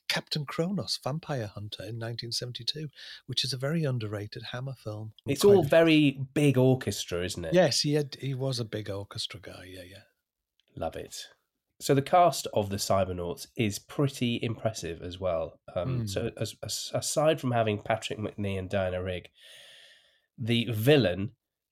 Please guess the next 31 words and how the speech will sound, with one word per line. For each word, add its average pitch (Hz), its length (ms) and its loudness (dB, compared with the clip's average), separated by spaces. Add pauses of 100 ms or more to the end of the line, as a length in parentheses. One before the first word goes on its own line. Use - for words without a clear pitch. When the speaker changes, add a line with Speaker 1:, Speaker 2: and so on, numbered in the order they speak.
Speaker 2:
is 101 160 -4
played 104 500 2
by 95 500 4
Michael 107 460 2
Gough, - 480 0 (500)
um, 85 440 -6
who 95 60 -14
plays 90 260 -10
Doctor - 400 -8
Clement 92 420 -6
Armstrong. 90 580 -4
Michael 101 300 0
Gough, 92 400 -2 (520)
you 101 420 0
will 98 340 -2
definitely 98 720 -2 (100)
know 95 360 2
his 95 160 -8
face. 90 320 -2 (280)
I 107 60 0
suppose 147 340 2
not 135 160 2
least 127 300 0
more 113 160 4
recently 107 320 -2
because 101 320 -2
he 98 140 -2
played 95 400 0 (580)
Alfred 120 560 2 (380)
in 107 260 2
the 104 220 4